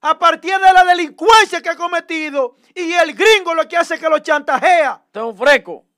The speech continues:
Speaker 1: Y tiene uno que guamarse los haitianos con todo pago aquí,
Speaker 2: Es
Speaker 1: coño.
Speaker 2: verdad que uno tiene que escuchar a este hombre diciendo toda esa vaina ahí.
Speaker 1: Todo pago aquí.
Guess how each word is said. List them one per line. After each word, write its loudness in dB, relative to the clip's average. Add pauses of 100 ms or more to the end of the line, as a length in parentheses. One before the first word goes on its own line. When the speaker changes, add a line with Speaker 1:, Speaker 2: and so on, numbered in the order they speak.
Speaker 1:
Y -10
tiene -2
uno 0
que -6
guamarse 0
los 0
haitianos -2
con -8
todo 0
pago 4
aquí, -8
Speaker 2:
Es -14
Speaker 1:
coño. -4
Speaker 2:
verdad 2
que -10
uno -8
tiene -6
que -4
escuchar -4
a 2
este -4
hombre -4
diciendo -8
toda -6
esa -4
vaina 0
ahí. -8
Speaker 1:
Todo 4
pago 6
aquí. -6